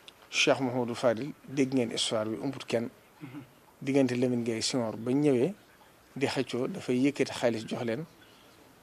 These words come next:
Lamine, Lamine Gueye jël, Senghor delloo xaalisam. Ne ko, "Li may bëgg bu ma ko wutee, dinaa leen jàppale ci seen jumaa ji." Cheikh Abdoul Ahad moom itam xam ngeen ne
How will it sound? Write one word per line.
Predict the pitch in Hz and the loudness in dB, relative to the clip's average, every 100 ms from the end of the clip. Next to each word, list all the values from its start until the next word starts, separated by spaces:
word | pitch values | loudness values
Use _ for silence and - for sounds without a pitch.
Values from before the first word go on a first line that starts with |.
| - 131 | -8 2
Lamine, | 139 143 127 - | 4 6 2 0
Lamine | 131 139 131 | 2 4 6
Gueye | 127 123 | 6 6
jël, | 139 175 180 | 6 4 0
Senghor | - 151 127 | -2 2 2
delloo | 117 123 110 | 2 -2 -2
xaalisam. | - 110 107 107 104 - - - - - - | -4 -4 -4 -8 -14 -20 -20 -20 -20 -20 -2
Ne | 131 | -2
ko, | 127 | 2
"Li | 123 139 | 2 4
may | 156 | 4
bëgg | 147 139 127 123 | 4 0 -2 -2
bu | |
ma | 143 147 | 0 4
ko | 165 | 4
wutee, | 139 123 | 4 2
dinaa | 120 123 123 | 0 2 2
leen | 120 | 4
jàppale | 123 120 117 110 | 2 2 -2 -4
ci | - | -2
seen | 127 117 | -2 -2
jumaa | 110 104 | -6 -8
ji." | - - - - - - - - - - - - - - - - - | -10 -18 -20 -20 -20 -20 -20 -20 -20 -20 -20 -20 -20 -20 -16 -14 0
Cheikh | 143 165 151 | 4 6 6
Abdoul | 143 131 | 4 2
Ahad | 123 139 - - - | 2 0 -4 -12 0
moom | 139 143 | 2 2
itam | - 127 | 0 -2
xam | - - 151 | -2 0 2
ngeen | 135 117 | 4 2
ne | 120 | -2